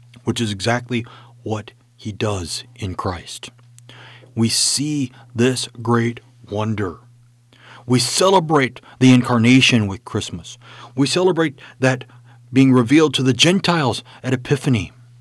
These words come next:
And then we move on to Good Friday, where that sacrifice was made, that cup of wrath that we talked about last week was drunk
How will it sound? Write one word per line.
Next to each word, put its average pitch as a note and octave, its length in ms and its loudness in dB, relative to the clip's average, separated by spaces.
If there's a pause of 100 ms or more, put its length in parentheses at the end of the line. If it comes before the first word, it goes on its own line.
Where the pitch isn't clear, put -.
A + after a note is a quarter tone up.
(600)
And A2 100 -8
then A2 60 -2
we A2+ 80 0
move A#2+ 200 4
on B2 440 0 (1200)
to - 80 -12
Good A#2 160 0
Friday, A#2 520 -2 (580)
where A2+ 120 2
that A2 160 -2
sacrifice B2+ 720 -4 (200)
was G#2+ 240 -4
made, G2 380 -6 (260)
that G#2 220 0 (1080)
cup - 320 -4
of G#2 220 0
wrath B2 460 2
that A#2 140 -4
we B2+ 80 -6
talked B2 280 0
about A2+ 160 0
last A2 400 -2
week B2 300 0 (360)
was G#2+ 260 4
drunk B2 380 2